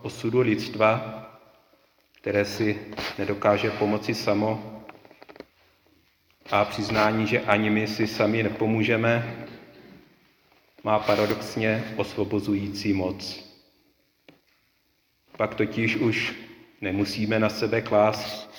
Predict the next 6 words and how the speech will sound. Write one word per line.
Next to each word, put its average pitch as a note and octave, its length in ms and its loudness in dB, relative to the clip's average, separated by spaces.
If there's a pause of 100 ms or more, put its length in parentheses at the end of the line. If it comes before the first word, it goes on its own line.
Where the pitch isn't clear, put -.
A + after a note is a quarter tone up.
(260)
přehnané G#2+ 440 0
požadavky, G2+ 760 0 (1200)
nesmoc-, - 600 -4
nesmyslně A2 580 0
se A2 120 -2
lopotit A2 760 0